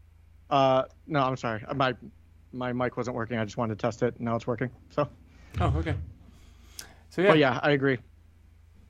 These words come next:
Speaker 2: I like
Speaker 1: I
Speaker 2: not, I like not knowing. I'm very excited for next month. Do we have a date on the back of the issue?
Speaker 1: Uh, September
Speaker 2: Twenty-second.
Speaker 1: Hmm.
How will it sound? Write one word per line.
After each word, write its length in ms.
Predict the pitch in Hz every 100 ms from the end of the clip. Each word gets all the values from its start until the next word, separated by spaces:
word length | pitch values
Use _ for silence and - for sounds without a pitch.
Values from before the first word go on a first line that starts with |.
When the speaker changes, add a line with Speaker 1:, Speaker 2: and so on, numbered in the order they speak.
| - - - -
Speaker 2:
I 60 | 156
like 120 | 151
Speaker 1:
I 40 | 139
Speaker 2:
not, 180 | 156 -
I 80 | 156
like 140 | 147 143
not 140 | 147
knowing. 260 | 147 143 135 - -
I'm 100 | 135
very 200 | 131 143
excited 320 | 143 139 147 135
for 80 |
next 200 | 139 135
month. 260 | 147 143 139 - - - - -
Do 80 | 156
we 80 | 156
have 100 | 160
a 40 |
date 220 | 147 143 -
on 80 | 165
the 60 |
back 160 | 170 170
of 60 |
the 100 | 175
issue? 240 | 180 185 190 - - - - - - - - - - - - - - - - - - -
Speaker 1:
Uh, 180 | 135 131
September 1200 | - 147 - - 165 190 190 127 117 120 127 135 151 175
Speaker 2:
Twenty-second. 640 | 208 226 220 190 208 143 - - - - - - - - - 110
Speaker 1:
Hmm. 360 | 156 127 104